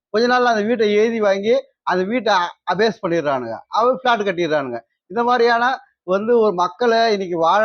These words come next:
விடாத அளவுக்கு இந்த மாதிரியான பெரும் முதலாளிகள், இது மாதிரியான ஆட்கள்லாம் கொஞ்சம் கட்டுப்படுத்துறதுக்கான இந்த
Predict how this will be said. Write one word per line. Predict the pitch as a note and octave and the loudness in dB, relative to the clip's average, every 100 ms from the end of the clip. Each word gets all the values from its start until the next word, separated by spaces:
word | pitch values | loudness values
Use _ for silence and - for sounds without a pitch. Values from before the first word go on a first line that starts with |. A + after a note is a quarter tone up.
| G#3+ | 2
விடாத | F#3 E3+ E3 | 2 0 2
அளவுக்கு | E3+ E3+ G3 G3 | 0 -2 -4 -4
இந்த | F3 | -2
மாதிரியான | F3 F3+ F3+ F#3+ G#3 G#3+ _ _ F3+ | 0 0 0 0 -2 -4 _ _ -2
பெரும் | G3+ A#3 | -2 0
முதலாளிகள், | G3+ F#3 F3+ E3 D3+ D#3+ E3+ E3+ | 0 2 0 0 -2 -2 -4 -6
இது | D#3 E3+ | -4 -2
மாதிரியான | F3 E3+ D#3+ D3+ | 0 2 2 0
ஆட்கள்லாம் | D3+ - C#3+ C#3+ E3 G3+ - _ _ - | -2 -4 -6 -2 -2 -4 -8 _ _ -4
கொஞ்சம் | F3+ F3 | -2 -2
கட்டுப்படுத்துறதுக்கான | E3+ E3 A#3 A3 G3 E3+ E3 F3 | -2 -4 -4 -2 -4 -6 -4 -2
இந்த | F#3 | -2